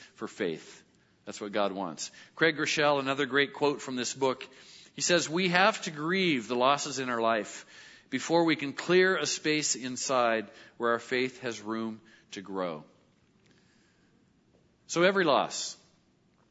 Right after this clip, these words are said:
some bigger losses in life include,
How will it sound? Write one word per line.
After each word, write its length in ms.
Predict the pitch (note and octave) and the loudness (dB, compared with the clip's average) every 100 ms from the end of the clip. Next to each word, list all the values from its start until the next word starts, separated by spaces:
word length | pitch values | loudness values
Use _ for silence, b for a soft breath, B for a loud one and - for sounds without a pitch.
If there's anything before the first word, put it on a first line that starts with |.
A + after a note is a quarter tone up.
| _ _ _ _ _ _ - | _ _ _ _ _ _ -6
some 300 | - F#3 E3 | -2 0 0
bigger 240 | D#3+ D3+ | 0 4
losses 420 | C3 B2+ - A2+ | 6 4 2 -6
in 80 | A#2 | -2
life 460 | A#2+ B2 G#2+ - A#2 | 0 0 -2 -6 -10
include, 540 | A2+ - C3+ B2+ | -10 -6 -4 -4